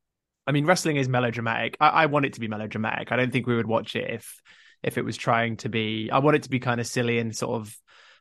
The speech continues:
hammy and a little bit more sort of theatrical and over the top. I don't want it to be too, you know, uh, too ser-, take itself, like, too seriously.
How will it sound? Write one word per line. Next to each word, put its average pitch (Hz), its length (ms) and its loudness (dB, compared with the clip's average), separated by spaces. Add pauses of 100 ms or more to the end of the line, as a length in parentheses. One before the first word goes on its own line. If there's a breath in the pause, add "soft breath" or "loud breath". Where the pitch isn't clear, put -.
hammy 127 560 4
and 117 100 0
a 117 60 0
little 117 220 0
bit 123 180 0
more 117 240 0
sort 123 220 -6
of - 60 -20
theatrical 120 540 0
and 113 100 -2
over 113 180 -2
the 107 80 -4
top. 123 320 0
I 120 60 4
don't 117 140 0
want 117 140 -4
it 117 100 -6
to 113 80 -6
be 107 200 -4
too, 107 380 -2
you 107 120 -6
know, 101 220 -8 (540 loud breath)
uh, 110 280 2
too - 160 -2
ser-, 117 280 4
take 120 200 -4
itself, 117 320 -4
like, 117 220 -4
too 170 260 6
seriously. 113 800 0